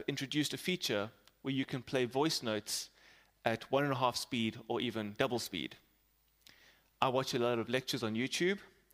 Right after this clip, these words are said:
and as part of my, as part of my job, and invariably I will always listen to them and watch them at one and a half speed. I hope if you're watching this video on YouTube now that you are watching me in at least one and a half speed. The ability to watch and to listen to recordings at a faster speed,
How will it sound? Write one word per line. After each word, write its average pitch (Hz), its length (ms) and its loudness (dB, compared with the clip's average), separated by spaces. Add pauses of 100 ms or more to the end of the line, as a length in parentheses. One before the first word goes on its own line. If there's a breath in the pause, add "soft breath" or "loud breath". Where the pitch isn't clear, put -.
(140)
and 113 220 -2
as 107 140 -4
part 135 300 0
of 120 100 -6
my, 110 320 0
as 98 100 -2
part 113 140 0
of 107 60 -2
my 104 100 0
job, 147 240 0 (520 loud breath)
and 123 220 -4
invariably 139 640 2
I 123 100 2
will 120 120 2
always 135 380 2
listen 131 280 0
to 123 100 -8
them 113 200 -2
and 110 140 -6
watch 117 260 -2
them 104 320 -2
at 110 80 0
one 113 220 0
and 107 80 0
a 104 40 -2
half 104 200 0
speed. 90 400 -6 (760 soft breath)
I 127 80 0
hope 147 140 2
if 135 100 -2
you're 135 100 4
watching 131 360 0
this 113 100 -4
video 120 300 2
on 113 100 0
YouTube 123 400 -2
now 117 280 2
that 107 200 0
you 120 80 4
are 117 40 2
watching 123 360 -2
me 117 80 0
in 110 80 0
at 104 160 -2
least 123 440 -2
one 113 140 0
and 107 120 0
a - 20 0
half 98 180 0
speed. - 380 -8 (1800 loud breath)
The 147 60 4
ability 175 380 2
to 160 140 2
watch 151 500 2
and 135 160 0
to 143 100 0
listen 156 340 4
to 147 120 -2
recordings 135 560 2
at 127 80 2
a 131 60 -2
faster 151 400 0
speed, 110 500 -2